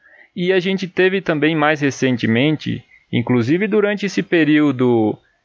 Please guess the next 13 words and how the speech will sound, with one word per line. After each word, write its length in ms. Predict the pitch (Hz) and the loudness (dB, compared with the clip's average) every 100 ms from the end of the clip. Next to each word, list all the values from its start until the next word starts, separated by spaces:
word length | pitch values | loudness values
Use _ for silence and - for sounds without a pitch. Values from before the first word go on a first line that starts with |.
| _ | _
em 160 | 131 127 | -4 -4
que, 540 | - 127 120 117 110 - _ | 0 2 2 2 0 -6 _
eh, 200 | - - | -8 -4
nós 200 | 120 117 | -2 -2
tivemos 440 | - 120 127 127 113 | -2 -2 0 0 0
um, 260 | 120 113 - | -2 -4 -8
governos 840 | 123 123 113 139 143 127 110 - - | -2 -2 2 0 0 -4 -6 -10 -12
majoritariamente 1000 | 135 131 131 143 131 127 120 117 120 120 | -2 -2 0 0 0 0 -2 -2 -4 -4
de 120 | 117 110 | -8 -4
centro-esquerda, 920 | 127 135 117 - - 120 160 127 110 | -2 -2 -2 -6 -4 0 0 0 -2
né, 200 | 123 131 | -2 -4
que 100 | - | -8
se, 460 | - 113 110 110 | -8 -6 -6 -8